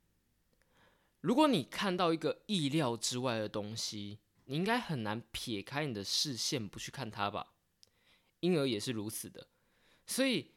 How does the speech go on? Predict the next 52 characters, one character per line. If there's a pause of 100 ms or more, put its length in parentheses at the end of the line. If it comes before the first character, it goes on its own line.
(100)
只
要
借
由
仪
器 (100)
精
确
的
跟
踪
婴
儿
的
眼
睛， (320)
就
可
以
知
道
他
凝
视
的
方
向， (220)
还
有
他
凝
视
时
间
的
长
短。 (960)
这
个
仪
器
可
能
跟
YouTube
之
前 (120)
用
一
些
什
么